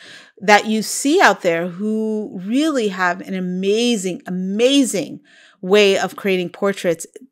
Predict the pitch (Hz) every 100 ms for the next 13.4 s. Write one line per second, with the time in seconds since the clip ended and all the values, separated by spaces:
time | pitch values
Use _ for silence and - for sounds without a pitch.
0 | _ 240 214 277 370 330 - 233 220 180
1 | 165 151 170 180 220 208 160 - - -
2 | - _ _ _ _ _ 160 170 269 330
3 | 202 156 - 196 - - - 170 170 -
4 | - - - - _ _ 175 175 196 170
5 | - - - - _ _ _ _ _ _
6 | _ _ _ _ _ _ _ _ - -
7 | _ - 202 190 180 - 120 - 226 190
8 | 254 302 302 294 262 254 247 233 220 220
9 | 214 - 208 - 190 180 175 170 180 175
10 | 156 - 208 208 208 - 165 - - 226
11 | 220 - 208 - - 180 175 180 175 175
12 | 170 - 170 165 - 165 - - 269 254
13 | 170 - - -